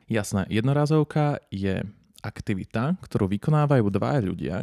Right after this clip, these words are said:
ktorí sa ani nemusia poznať. Spočíva to teda v spojení dvoch ľudí, ktoré nemusí obsahovať veľmi veľa konverzácie a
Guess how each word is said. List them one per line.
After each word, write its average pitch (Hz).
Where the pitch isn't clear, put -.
ktorí 110
sa 104
ani 95
nemusia 135
poznať. 98
Spočíva 147
to 139
teda 127
v -
spojení 135
dvoch 120
ľudí, 104
ktoré 95
nemusí 123
obsahovať 110
veľmi 104
veľa 107
konverzácie 95
a 104